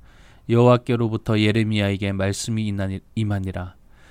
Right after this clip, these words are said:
시드기야 왕이 말기야의 아들 바수울과 제사장 마아세야의 아들 스바냐를 예레미야에게 보내라. 바벨론의 느부갓네살 왕이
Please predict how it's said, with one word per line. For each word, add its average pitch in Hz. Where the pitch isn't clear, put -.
시드기야 131
왕이 104
말기야의 104
아들 98
바수울과 95
제사장 117
마아세야의 107
아들 101
스바냐를 113
예레미야에게 101
보내라. 92
바벨론의 117
느부갓네살 110
왕이 101